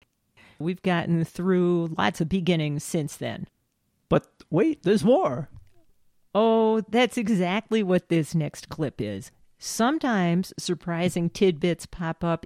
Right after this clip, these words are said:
Speaker 1: even after we think we're done with the interview. We've learned to ask, "Is there anything we missed?" after somebody surprised us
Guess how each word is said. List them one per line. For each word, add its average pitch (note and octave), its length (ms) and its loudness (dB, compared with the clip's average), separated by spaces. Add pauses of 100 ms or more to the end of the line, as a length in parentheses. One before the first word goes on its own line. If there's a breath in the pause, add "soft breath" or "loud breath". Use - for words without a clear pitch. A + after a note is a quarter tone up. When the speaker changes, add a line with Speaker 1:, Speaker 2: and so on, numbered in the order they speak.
(140)
Speaker 1:
even C#4+ 460 4
after B3+ 440 -4
we B3+ 220 -2
think A#3+ 400 -6
we're B3 160 -2
done A3+ 340 -2
with F#3+ 160 -2
the D#3 200 0
interview. D3 500 -4 (400 loud breath)
We've G#3+ 240 4
learned C#4+ 440 -2
to C#4+ 80 -2
ask, A3 500 -4 (400 soft breath)
"Is F#3+ 160 4
there F3 260 0
anything F#3 520 2
we D3+ 140 0
missed?" F#3 560 0 (500 soft breath)
after G3 580 -2 (100)
somebody G#3 640 0
surprised G#3 840 -2
us D3 380 -4